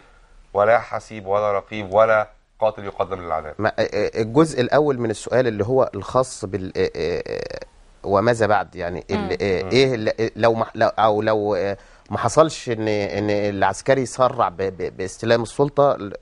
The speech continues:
Speaker 2: كنت تقصده في الجزء الأول من السؤال؟
Speaker 1: مم. بالظبط.
Speaker 2: ده يعني
Speaker 1: لو لم يستجيب يعني.
Speaker 2: مم. لو لم يستجيب، يبقى على الأقل الناس، آه، محتاجة يبقى تسريع في المحاكمات اللي بقالها أكتر من سنة.
Speaker 3: طبعًا.
Speaker 2: و-، وت-،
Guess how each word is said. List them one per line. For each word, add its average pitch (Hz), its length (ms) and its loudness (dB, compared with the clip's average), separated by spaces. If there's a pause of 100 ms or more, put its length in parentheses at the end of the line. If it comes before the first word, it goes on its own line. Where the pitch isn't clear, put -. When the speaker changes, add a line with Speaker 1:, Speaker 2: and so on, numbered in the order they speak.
Speaker 2:
كنت - 140 -18
تقصده - 340 -6
في 113 80 -8
الجزء 110 280 0
الأول 120 280 2
من 123 100 -4
السؤال؟ 110 280 2
Speaker 1:
مم. 87 120 -10 (420)
بالظبط. 92 260 -4
Speaker 2:
ده 175 220 6
يعني 131 580 0
Speaker 1:
لو 117 220 6
لم 131 100 4
يستجيب 135 440 -4
يعني. 85 180 -2
Speaker 2:
مم. 110 100 -4 (180)
لو 127 160 4
لم 131 160 0
يستجيب، 110 380 -6
يبقى 120 340 2
على 170 140 4
الأقل 156 420 2 (640)
الناس، 143 640 0 (200)
آه، 104 240 0
محتاجة 139 800 4
يبقى 113 220 0
تسريع 135 400 0
في 120 140 -2
المحاكمات 110 640 4 (160)
اللي 101 140 -2
بقالها 127 340 2
أكتر 117 240 0
من 110 140 0
سنة. 139 300 4 (380)
Speaker 3:
طبعًا. 220 220 0 (180)
Speaker 2:
و-، 127 340 2
وت-، 127 160 -2